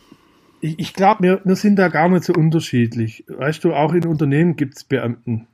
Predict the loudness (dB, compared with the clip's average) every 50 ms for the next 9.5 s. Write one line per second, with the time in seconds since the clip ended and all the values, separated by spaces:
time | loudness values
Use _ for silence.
0 | _ _ _ _ _ -2 0 0 0 -2 -2 -2 -2 -4 -2 -4 -4 -4 -4 -4
1 | -4 -4 -2 -2 -4 -6 -8 -8 -6 -4 -4 -2 -2 -2 -4 -4 -4 -6 -6 -6
2 | -8 -14 -20 -20 -10 -8 -6 -8 -6 -8 -4 0 2 4 4 4 2 0 -2 -4
3 | -4 -4 -4 -4 -4 -2 0 0 0 0 -2 -6 -10 -18 -18 -16 -16 -18 -20 -20
4 | -20 _ _ -8 -4 -2 -2 0 0 -2 -4 -6 -10 -16 -20 _ _ _ _ _
5 | _ -8 -6 -2 -2 -2 -2 -2 -4 -4 -4 -2 -4 -2 0 0 2 2 0 0
6 | -2 -2 0 2 0 0 -2 -6 -14 _ _ _ _ _ _ _ _ _ _ -8
7 | -4 -4 -2 -4 -4 -4 -4 -2 0 2 4 4 4 2 2 2 2 2 2 2
8 | 2 0 2 2 2 0 0 -2 -2 0 2 2 2 2 0 0 0 -2 -2 -2
9 | -2 0 0 0 0 0 0 0 -2 -4